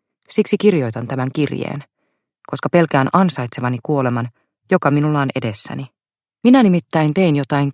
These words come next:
kertakaikkisen typerää muutama vuosi sitten.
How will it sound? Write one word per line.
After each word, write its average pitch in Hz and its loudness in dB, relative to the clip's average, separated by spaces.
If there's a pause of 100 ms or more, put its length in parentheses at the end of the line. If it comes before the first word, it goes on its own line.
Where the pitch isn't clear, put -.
kertakaikkisen 143 0
typerää 123 0
muutama 135 0
vuosi 131 -2
sitten. - -6